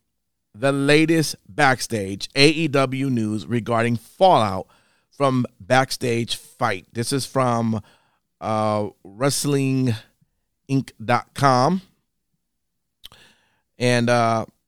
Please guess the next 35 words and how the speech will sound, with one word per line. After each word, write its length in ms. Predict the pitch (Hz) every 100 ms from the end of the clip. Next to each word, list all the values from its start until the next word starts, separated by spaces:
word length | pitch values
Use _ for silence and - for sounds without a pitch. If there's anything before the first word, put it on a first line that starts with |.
| 143
hold 120 | 120
on, 80 | 92
let 100 | 151
me, 180 | 123 107
uh, 220 | 85 85 - _ _ _ _ _
fix 240 | - 107
that. 160 | - 76
It 40 |
says 240 | - 90 - - _ _ _ _ _ _ _
wrestling. 600 | 110 - 95 104 101 90
Let's 260 | 98 -
put 220 | - 120 -
the 160 | 80 -
ink 240 | 123 -
on. 160 | 98 90 -
There 340 | 107 120 117
we 80 | 80
go. 300 | - 52 - - _ _ _
There 400 | - 98 107 110
we 120 | 101 -
go. 180 | 64 73
We 80 |
gotta 180 | 90 98
make 220 | 95 98
it 60 | 87
official, 800 | 90 - - - 117 - 82 - _
especially 360 | - 107 110
when 140 | 101 95
you're 120 | 92
live, 420 | 101 101 73 65
you 80 | 80
know. 140 | 80 67
There 160 | 98 92
you 80 | -
go. 160 | -